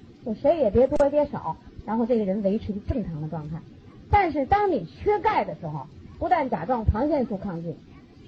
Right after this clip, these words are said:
这个降钙素也亢进啊，它也亢进。这样亢进以后呢，钙代谢发生紊乱，于是你就会长出骨刺，也就是我们说的骨质你要增生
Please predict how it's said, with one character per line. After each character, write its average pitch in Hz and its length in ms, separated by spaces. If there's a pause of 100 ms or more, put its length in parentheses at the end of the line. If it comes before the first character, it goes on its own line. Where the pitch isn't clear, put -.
(140)
这 277 60
个 262 80 (120)
降 320 240
钙 226 220
素 202 240
也 151 260
亢 214 220
进 202 160 (1200)
啊， 208 300 (120)
它 403 120
也 339 160
亢 339 220
进。 220 140 (460)
这 480 200
样 349 140
亢 349 240
进 339 180
以 214 40
后 294 220
呢， 247 200 (120)
钙 294 220
代 247 240
谢 214 240
发 285 200
生 277 300
紊 151 240
乱， 277 220 (680)
于 214 120
是 254 240 (360)
你 180 140
就 233 100
会 240 280
长 - 140 (120)
出 254 100
骨 156 240
刺， - 360 (880)
也 180 80
就 220 120
是 202 80
我 202 100
们 165 100
说 233 160
的 214 80
骨 233 320
质 175 240
你 180 160
要 190 140
增 233 280
生 240 220